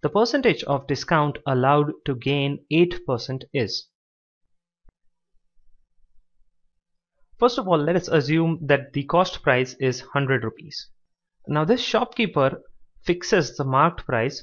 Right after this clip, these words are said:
that is the selling price of this item, thirty-five percent above its cost price. So this cost price is increased by thirty-five percent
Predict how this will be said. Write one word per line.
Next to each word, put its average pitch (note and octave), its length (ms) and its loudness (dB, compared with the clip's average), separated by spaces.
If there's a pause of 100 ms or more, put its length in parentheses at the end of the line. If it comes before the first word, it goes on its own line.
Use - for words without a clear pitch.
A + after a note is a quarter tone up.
(140)
that B2+ 120 0
is A#2 120 -4
the G#2+ 60 -8
selling D3 360 0
price A#2+ 360 -2
of C3 220 -8
this E3+ 180 -4
item, C3+ 460 -2 (420)
thirty-five A3+ 640 0
percent E3+ 480 0
above C3+ 460 0
its C3+ 200 -6
cost E3 300 0
price. - 280 -6
So C3+ 100 -6
this G3+ 200 0
cost F#3 260 -2
price D3 260 0
is - 220 -8
increased E3 520 -4
by C#3+ 120 0
thirty-five C#3+ 480 0
percent B2+ 380 -6